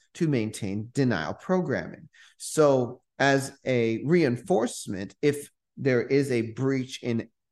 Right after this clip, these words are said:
amnesia walls and memories start to break down, that it'll trigger a, a,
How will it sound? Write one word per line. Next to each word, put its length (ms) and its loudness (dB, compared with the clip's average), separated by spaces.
amnesia 460 0
walls 420 2
and 140 -4
memories 280 -2
start 200 -4
to 60 -10
break 280 -4
down, 200 -2
that 100 -6
it'll 160 -2
trigger 680 -4
a, 240 -4
a, 40 -4